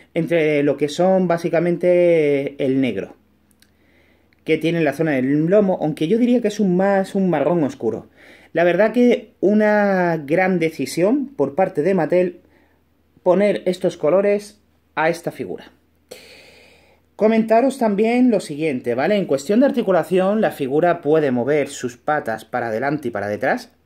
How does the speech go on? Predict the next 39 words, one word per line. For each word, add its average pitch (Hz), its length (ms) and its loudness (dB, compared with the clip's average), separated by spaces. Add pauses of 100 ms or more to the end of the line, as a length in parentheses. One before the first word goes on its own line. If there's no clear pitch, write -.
(120)
Hay 147 100 -8
que 180 100 -2
decir 180 180 -4
que - 80 -8
están 95 320 -6
bastante 123 440 -8
duras. 127 400 -8 (1300)
Tanto 175 320 0
la 135 260 -2
trasera, 202 480 -2
como 143 160 -6
habéis 123 160 -4
visto, 240 380 -2
como 233 260 2
las 196 220 -2
delanteras, 202 840 -2
sin 175 240 -4
ningún 185 280 0
tipo 214 180 -2
de 185 80 2
problema. 127 480 -4 (460)
Luego 240 360 4
han 170 140 0
tenido 165 540 2
bien 165 380 0
el 147 120 0
detalle 180 480 2
de 180 100 2
ponerle 156 440 -2
sus - 260 -6
cuatro 151 480 0
dedos, 175 580 0
ya 156 380 -4
que 139 380 -2
el 139 100 -2
Herrerasaurus 131 680 -4
tenía 143 360 -4
cuatro 127 360 -2
dedos, 175 420 -2